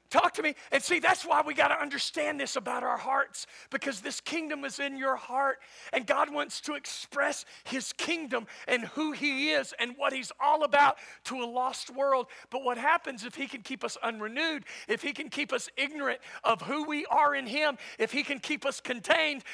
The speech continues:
then we just kinda show up, and I'm just trying to get out of debt, and I'm trying to get healthy and keep my marriage together, and, you know, church helps me some, and I just get a little bit to get me through another week.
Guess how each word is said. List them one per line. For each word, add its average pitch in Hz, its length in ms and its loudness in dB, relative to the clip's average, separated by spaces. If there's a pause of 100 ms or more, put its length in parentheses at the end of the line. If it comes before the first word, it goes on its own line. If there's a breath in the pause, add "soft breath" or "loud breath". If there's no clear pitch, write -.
(120 loud breath)
then 226 160 -6
we 285 140 -4
just 302 160 -8
kinda 247 260 0
show 269 380 2
up, 294 240 -2
and 233 120 -10
I'm 294 160 -8
just 277 200 -10
trying 277 300 -6
to 247 60 -8
get 277 200 -2
out 269 200 2
of 208 120 -16
debt, 285 340 2
and 247 80 -14
I'm 247 100 -8
trying 294 300 -6
to 277 60 -16
get 277 180 -6
healthy 285 400 0
and 262 120 -4 (320 loud breath)
keep 311 260 0
my 294 80 -2
marriage 302 440 -2
together, 294 460 0
and, 247 140 -8 (280 loud breath)
you 285 120 -4
know, 294 160 6
church - 420 -2
helps 311 420 2
me 285 140 -6
some, 330 540 0
and 240 100 -6 (320 loud breath)
I 285 140 0
just 311 200 -6
get 330 160 -2
a 330 60 -2
little 330 240 -4
bit - 300 2
to 311 160 2 (300 loud breath)
get 359 300 2
me 415 100 2 (100)
through 453 300 4 (160)
another 403 460 2 (120)
week. - 480 -6